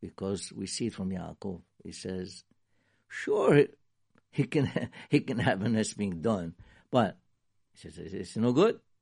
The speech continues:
because, and then he, I, I'm so belittled now from all the zechuyot already that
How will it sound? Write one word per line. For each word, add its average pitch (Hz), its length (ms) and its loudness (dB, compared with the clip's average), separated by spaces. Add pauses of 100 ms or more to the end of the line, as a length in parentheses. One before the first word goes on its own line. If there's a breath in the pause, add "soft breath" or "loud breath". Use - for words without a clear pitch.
because, 95 520 -4 (920)
and 117 180 2
then 139 180 0
he, 101 200 -2 (160)
I, 123 180 2
I'm 127 140 4
so 175 220 4
belittled 147 640 8
now 90 360 2 (400)
from 143 200 4
all 196 140 12
the 196 80 12
zechuyot 190 680 12
already 220 360 10
that 175 320 8